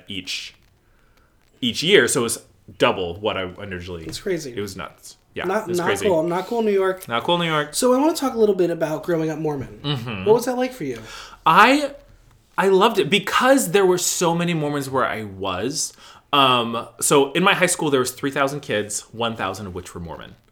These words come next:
Speaker 2: Okay.
Speaker 1: So, which is a lot, a third of the school. And it was great because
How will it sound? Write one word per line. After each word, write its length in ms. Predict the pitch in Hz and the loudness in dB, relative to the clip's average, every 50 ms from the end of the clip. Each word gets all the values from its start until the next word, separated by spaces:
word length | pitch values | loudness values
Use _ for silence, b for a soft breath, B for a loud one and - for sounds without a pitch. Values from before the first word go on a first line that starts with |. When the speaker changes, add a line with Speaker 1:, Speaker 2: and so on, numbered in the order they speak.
| _ _ - | _ _ -12
Speaker 2:
Okay. 360 | 202 220 - 240 240 277 302 - | -10 -4 0 0 0 0 -2 -4
Speaker 1:
So, 640 | - - 165 151 143 135 139 131 131 131 135 135 - - | 0 4 6 8 10 10 8 8 8 6 4 2 0 0
which 200 | 208 254 - 277 | 0 0 0 2
is 80 | 262 | 0
a 60 | 254 | 2
lot, 260 | 240 247 233 117 101 120 | 4 6 6 6 4 2
a 60 | - | 0
third 200 | - 190 190 180 | 2 4 4 4
of 60 | 175 | 4
the 80 | 165 147 | 0 0
school. 480 | - - 196 175 117 104 101 - B B B B B B - | 0 2 4 4 4 4 0 -4 B B B B B B 6
And 400 | 190 180 175 170 165 170 180 - - | 8 8 10 8 8 6 2 -2 0
it 100 | 175 170 | 0 2
was 200 | 160 165 147 135 | 2 2 2 2
great 320 | 127 - 185 202 202 202 | 4 6 6 6 6 4
because 560 | 170 175 - - 180 165 156 147 143 - - | 0 -8 -2 2 4 6 6 6 4 0 -4